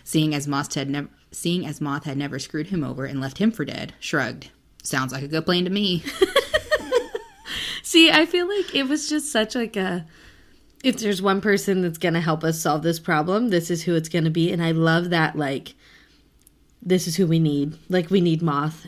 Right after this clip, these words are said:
Speaker 2: And I,
Speaker 1: Yeah.
Speaker 2: I just really do love that.
Speaker 1: And they were like, so Ghost is still, like, not feeling completely better. They're trying to figure out who they're gonna send to go find Moth.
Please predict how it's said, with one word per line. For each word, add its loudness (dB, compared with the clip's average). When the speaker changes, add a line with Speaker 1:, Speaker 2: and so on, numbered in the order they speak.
Speaker 2:
And 2
I, 4
Speaker 1:
Yeah. 0
Speaker 2:
I 4
just 0
really 2
do -2
love -4
that. -6
Speaker 1:
And 6
they 0
were 0
like, -4
so 2
Ghost 4
is -4
still, 4
like, 0
not 2
feeling 0
completely -4
better. -10
They're 4
trying 4
to 2
figure 0
out -6
who 2
they're 0
gonna -2
send -4
to -6
go -2
find 0
Moth. -8